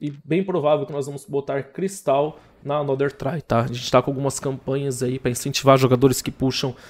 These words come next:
é, Liga de Cristal, que puxa aí também, a webcam, minha webcam travou, que puxam Liga de Cristal, que puxam,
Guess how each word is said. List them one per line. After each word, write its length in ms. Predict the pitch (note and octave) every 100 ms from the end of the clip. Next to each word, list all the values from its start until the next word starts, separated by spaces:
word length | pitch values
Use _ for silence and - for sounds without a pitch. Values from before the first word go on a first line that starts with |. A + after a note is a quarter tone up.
| - -
é, 300 | B2+ B2 B2
Liga 220 | F#3+ G#3
de 80 | F#3
Cristal, 520 | F#3+ F#3 G3+ G3 D3+
que 140 | -
puxa 300 | C#3 D3 -
aí 60 | D#3
também, 200 | - C3
a 40 |
webcam, 640 | C3+ C3 - C3 B2+ - -
minha 120 | C3 B2
webcam 340 | B2 B2 B2+
travou, 420 | B2 B2+ B2 C#3 C#3 - - - -
que 80 |
puxam 320 | C#3 D#3+ - D#3+
Liga 200 | D#3+ E3
de 100 | D3+
Cristal, 540 | D#3+ D3 - E3+ D3+
que 120 | C#3+
puxam, 760 | - D3 D3+ - D3 C#3+ C#3